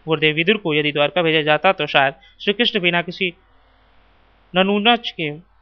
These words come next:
वेत्ता पद स्वीकार कर लेते। मामा को वेत्ता पद देकर दुर्योधन ने कुरुओं की राजनौका को पतवार मानो मामा जी के हाथ में सौंप दी है।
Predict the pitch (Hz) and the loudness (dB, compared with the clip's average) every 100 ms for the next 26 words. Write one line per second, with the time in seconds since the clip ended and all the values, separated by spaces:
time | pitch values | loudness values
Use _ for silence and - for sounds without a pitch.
0 | _ _ 160 180 - 214 170 160 - 143 | _ _ -6 -2 2 2 2 -4 -2 0
1 | 135 139 120 - - - _ - 151 147 | 0 0 -6 -8 -12 -20 _ -6 -4 -2
2 | 165 165 143 - 143 - 165 165 151 175 | -2 -4 -6 -4 -6 0 0 0 0 0
3 | 208 170 165 170 180 180 170 175 180 170 | 2 -2 -4 -4 -4 -6 -4 -4 -4 -2
4 | 156 160 175 185 170 165 - 156 151 156 | 2 4 4 0 0 -2 -4 -4 0 0
5 | 160 156 151 160 185 170 170 165 156 156 | 0 -6 -4 -2 -2 -4 -4 -2 -4 -6
6 | - 131 - 123 | -6 -6 -8 -18